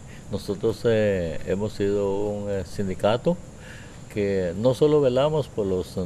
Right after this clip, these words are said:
derechos laborales de nuestros afiliados, sino estamos interesados en que, eh, los trabajadores bananeros, eh, eh, de otras empresas, eh, vecinas también, eh, se organicen y que puedan, eh, gozar de todos estos derechos,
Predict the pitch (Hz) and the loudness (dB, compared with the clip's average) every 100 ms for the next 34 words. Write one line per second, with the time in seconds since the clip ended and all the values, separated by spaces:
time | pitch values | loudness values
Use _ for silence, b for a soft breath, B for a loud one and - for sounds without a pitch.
0 | 87 98 110 139 131 101 107 127 113 98 | 0 0 2 2 2 4 2 2 0 0
1 | 101 120 120 113 98 87 95 123 104 92 | -2 -4 -6 -6 -6 -4 2 4 4 0
2 | - B B B - 98 101 113 - 117 | -8 B B B -4 -2 0 0 2 2
3 | 123 120 117 95 98 90 - 110 127 120 | 2 -2 -4 0 0 0 0 2 4 2
4 | - - 98 - 107 123 120 101 92 90 | -2 -4 -4 -2 0 2 2 2 0 -2
5 | - 82 101 113 110 101 90 104 110 101 | -2 0 2 2 2 0 0 0 0 -2
6 | - 95 90 85 78 B B B B B | -4 -2 0 -2 -4 B B B B B
7 | - - 82 80 98 95 117 113 - 110 | -12 -6 -4 0 2 4 2 0 -2 -2
8 | 101 110 120 101 95 90 - 135 139 110 | 0 2 2 2 2 0 0 2 2 0
9 | 104 - - B B - 110 104 95 98 | -4 -8 -16 B B -6 -4 -2 -2 -2
10 | 104 104 104 98 - 104 98 90 107 131 | -2 0 0 0 0 2 2 0 0 0
11 | 131 110 101 90 90 - 95 107 104 101 | 0 -2 -2 -4 -4 -2 0 2 0 0
12 | 90 87 - 101 95 90 - 98 95 - | 0 0 0 0 0 -2 0 0 0 -4
13 | 85 87 90 85 101 | -4 -2 -2 -2 -4